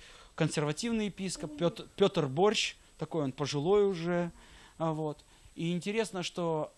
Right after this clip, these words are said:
месяца три или четыре назад, м, у них состоялся съезд такой на севере, он вызвал одну сестру, а там покаялась сестра одна, э, <clears throat> на севере Молдовы в селе, стала проповедовать, вокруг неё люди стали собираться. Короче, собира-, собралась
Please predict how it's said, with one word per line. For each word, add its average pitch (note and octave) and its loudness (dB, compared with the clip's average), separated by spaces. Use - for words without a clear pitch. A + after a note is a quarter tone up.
месяца E3+ -6
три G#3+ -8
или F3 -2
четыре D#3+ -4
назад, D#3 -4
м, A#2+ -10
у C#3+ -4
них D#3 -4
состоялся C#3+ -8
съезд G#3 -10
такой C#3+ -12
на C3+ -8
севере, B2+ -14
он D#3 -2
вызвал D#3 -4
одну C3+ -4
сестру, D#3+ -8
а G3 -4
там A#3 2
покаялась A3+ 0
сестра C4+ -2
одна, F3 -6
э, D3+ -2
<clears throat> G#3 4
на G3 0
севере F3 -2
Молдовы E3 -2
в C3 -12
селе, C#3 -8
стала B3 2
проповедовать, B3 -2
вокруг G3+ -6
неё G#3 2
люди D#3 -2
стали C#3+ -12
собираться. C#3 -16
Короче, A3+ -6
собира-, A3+ 2
собралась A3+ 0